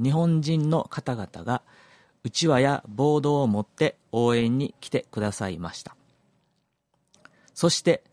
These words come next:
ショーケース使用曲は、私の大好きなザ・グレート・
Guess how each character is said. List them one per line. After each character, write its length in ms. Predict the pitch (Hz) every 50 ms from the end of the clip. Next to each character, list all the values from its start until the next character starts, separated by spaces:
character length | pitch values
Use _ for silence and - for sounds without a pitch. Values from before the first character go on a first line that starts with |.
| _
シ 160 | - - -
ョ 120 | 185 185 185
ー 40 | 170
ケ 200 | - 175 170 165
ー 40 |
ス 160 | 143 - 123 110
使 180 | - - 135
用 180 | 151 156 151 131
曲 280 | - - 101 - 92
は、 180 | 92 101 - - _ _ _ _ _ _ _ _ _
私 360 | - 117 - 143 139 - 156
の 120 | 151 143 123
大 240 | 113 160 175 170 147
好 80 | - -
き 120 | - 90
な 200 | 95 101 101 - _ _
ザ・ 180 | - 120 113 - - -
グ 140 | - 143
レ 180 | 156 180 180 175
ー 40 | 170
ト・ 320 | - - 185 170 147 -